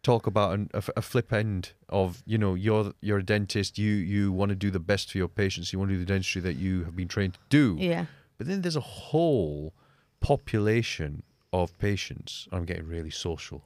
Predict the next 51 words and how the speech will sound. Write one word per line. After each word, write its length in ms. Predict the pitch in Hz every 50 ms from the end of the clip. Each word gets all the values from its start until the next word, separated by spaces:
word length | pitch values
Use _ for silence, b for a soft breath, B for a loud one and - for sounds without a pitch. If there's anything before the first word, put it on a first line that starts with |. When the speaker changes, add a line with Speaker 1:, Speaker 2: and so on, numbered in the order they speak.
| -
Speaker 1:
and 100 | - 82
political 440 | - 90 95 101 - - - 78 76
here, 220 | 73 87 82 78 76
there's 100 | 73 -
a 20 |
Speaker 2:
Yeah. 80 | 190 -
Speaker 1:
whole 100 | - -
population 400 | - 165 - - 170 165 - 131
of 40 | -
patients 280 | 147 147 151 127 104 92
who 60 | 101
can't 220 | - - 135 127
afford 300 | 104 - - - 151 -
private 240 | - - 110 92 80 80
dentistry 220 | 80 76 - 85
and 60 | 87 92
they 40 | 95
need 560 | 92 92 92 95 101 120 131 120 101 95 -
those 180 | 90 85 78 85
N 100 | 87 87
H 180 | 82 - -
S 100 | - -
services. 600 | - - - 131 143 135 - - - - - - B B B B B B B B B _ _ -
Who's 180 | 117 131 175 -
gonna 220 | - 190 196 175
work 440 | 127 95 92 107 196 247 269 - -
those 220 | - 101 85 82
services? 680 | - - - - 220 254 233 151 - - 98 90 - _ b b b b b b b b _ -
Speaker 2:
I 120 | 254 311 311
do 120 | 254 202
Dentaid. 480 | 170 165 160 175 175 - 220 247 269 -
Have 100 | 269 240
you 80 | 269
heard 100 | 262 247
of 80 | 254 240
a 40 | 247
Dentaid? 460 | 247 254 254 254 - 302 339 370 - _ _ _ _ _ _ _ _ _ -
Speaker 1:
I 80 | - 117
have, 260 | 147 247 254 214 - -
yeah. 180 | - 254 185 -
Speaker 2:
Yeah, 140 | 233 214 196
so 100 | - 254
I 60 | 240
do 160 | 220 220 214 208
that. 200 | 214 269 320 - _ _ _ -
Speaker 1:
Yeah. 200 | 113 139 165 B B B B B B - -
Speaker 2:
I 160 | 226 226 214
feel 180 | - - 233 220
like 260 | 208 208 190 - - _ -
I 80 | 180 175
still, 300 | - - 208 208 202